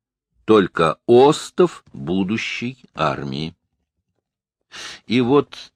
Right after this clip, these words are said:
этот действительно остов, состоявший из грамотных, хорошо подготовленных командиров, способных принять на себя развёртывание армии на случай войны, почти весь этот остов в период сталинских репрессий был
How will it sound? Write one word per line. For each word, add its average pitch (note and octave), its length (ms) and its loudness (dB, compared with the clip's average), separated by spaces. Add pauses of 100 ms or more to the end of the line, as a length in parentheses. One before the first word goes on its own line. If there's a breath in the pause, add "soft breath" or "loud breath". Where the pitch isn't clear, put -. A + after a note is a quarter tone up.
этот C3 500 -2
действительно - 720 -8
остов, - 720 -6 (240 loud breath)
состоявший G#2+ 880 -2
из F2+ 320 -8
грамотных, F2+ 600 -2
хорошо - 360 -4
подготовленных C#2+ 800 -8
командиров, C#2+ 600 -6 (240 loud breath)
способных B2+ 720 0
принять A#2 480 0
на G#2 60 -2
себя F2+ 280 -4
развёртывание E2 840 -4
армии F#2+ 420 -4
на E2 120 -4
случай F2+ 420 -8
войны, C2 440 -6 (340 soft breath)
почти A#2+ 440 0
весь A2+ 360 2
этот D2+ 440 -6
остов F3 580 -2 (240 loud breath)
в - 120 -18
период G#2+ 380 2
сталинских D#2+ 880 -4
репрессий C3+ 680 -2
был G#2 400 -4